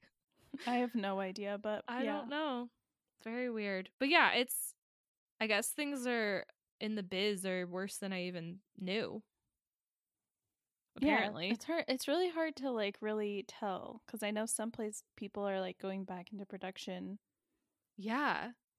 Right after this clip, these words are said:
Speaker 1: I don't know.
Speaker 2: And it's also, it's so weird 'cause I feel like we'll, it's, like, still too early to really feel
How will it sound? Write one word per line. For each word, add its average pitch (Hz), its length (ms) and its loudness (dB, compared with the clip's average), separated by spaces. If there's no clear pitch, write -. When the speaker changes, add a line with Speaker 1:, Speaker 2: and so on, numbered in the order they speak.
Speaker 1:
I 208 80 -4
don't 240 120 -4
know. 240 260 -2
Speaker 2:
And 339 280 8
it's 392 180 2
also, 302 420 2
it's 262 200 -2
so 254 300 2
weird 240 280 2
'cause 233 140 -2
I 220 80 2
feel 214 220 -2
like 202 340 0
we'll, 208 640 -2
it's, - 160 -8
like, 208 200 0
still 226 240 -2
too 220 180 -6
early 196 320 -4
to 214 160 -10
really 196 240 -6
feel 190 560 -8